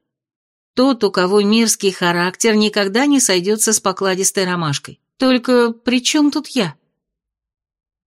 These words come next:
Хочешь сказать, у тебя какие-то претензии к драконьей сущности, которая меня посетила?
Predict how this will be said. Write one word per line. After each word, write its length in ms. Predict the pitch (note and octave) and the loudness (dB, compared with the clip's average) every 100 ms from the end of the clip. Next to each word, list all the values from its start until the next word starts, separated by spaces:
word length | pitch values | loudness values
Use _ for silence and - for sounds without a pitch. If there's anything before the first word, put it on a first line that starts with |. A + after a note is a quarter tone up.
| _ _ | _ _
Хочешь 400 | _ C#4+ C4 A#3+ | _ -4 0 0
сказать, 440 | - G#3+ G#3+ A#3 G#3+ | 0 0 0 -2 -2
у 60 | |
тебя 300 | G#3+ G3+ G3+ | -4 0 -2
какие-то 480 | G#3 G3 G#3+ G#3 G#3 | -2 -4 -6 -4 -4
претензии 680 | G#3+ A3 A3 A3 G#3+ G#3 G#3 | -2 -4 0 0 2 0 -2
к 80 | |
драконьей 500 | G#3 A3 G#3+ A#3+ A#3 | 0 -2 0 0 2
сущности, 560 | A#3+ F4+ F4+ A3+ F#3+ - | 2 2 2 0 -2 -4
которая 440 | G3 F#3+ G3+ F#3+ | -4 -2 0 0
меня 280 | F#3 F3+ F3+ | 0 -2 -4
посетила? 680 | F3+ F3+ G3 F3+ E3 D3+ C#3+ | -2 -2 -2 -2 -4 -6 -10